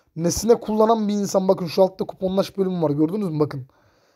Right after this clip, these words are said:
Burada paylaşmadığın takdirde bunu nesine kullanan bir insanın bilmesi gerekiyor. Anladınız mı? Sen bugün bak, bak git evini sat, bas bakayım yüz bin T L. Misal diyelim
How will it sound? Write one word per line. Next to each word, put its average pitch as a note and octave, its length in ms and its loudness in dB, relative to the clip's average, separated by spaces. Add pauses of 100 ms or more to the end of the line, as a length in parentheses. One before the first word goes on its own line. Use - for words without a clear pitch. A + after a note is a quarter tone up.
(300)
Burada A#3 320 4
paylaşmadığın G#3+ 640 0
takdirde F#3+ 520 -6
bunu G3 200 -6
nesine G3+ 320 -4
kullanan G3+ 440 -2
bir G3 60 0
insanın G3 320 -4
bilmesi E3+ 360 -4
gerekiyor. A#2 380 -8 (540)
Anladınız G3 380 -2
mı? C3 140 -2 (320)
Sen G3 280 2
bugün A3 260 2 (760)
bak, F3+ 260 2
bak G3+ 200 2
git G#3 240 -10
evini G#3+ 240 0
sat, F#3+ 300 0
bas A3+ 220 4
bakayım G3+ 280 0
yüz G3 200 -2
bin G3+ 140 -4
T G3 180 2
L. F3+ 160 0 (240)
Misal F#3+ 540 2
diyelim G3+ 340 -2